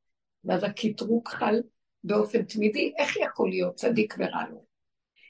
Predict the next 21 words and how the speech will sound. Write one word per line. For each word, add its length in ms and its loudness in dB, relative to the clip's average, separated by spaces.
כי 80 2
הצדיק 520 -2
הזה, 240 -4
ש-, 220 -8
שבא 360 -2
עליו 220 -4
הנהגה 400 -2
רעה, 300 -2
אז 180 -10
הפירוש 400 -4
הוא 140 2
צדיק 440 0
שיש 320 -2
לו 200 -2
רע 160 -2
בפנים, 520 -2
אחרת 320 -2
לא 60 0
הייתה 200 0
באה 200 4
עליו 220 4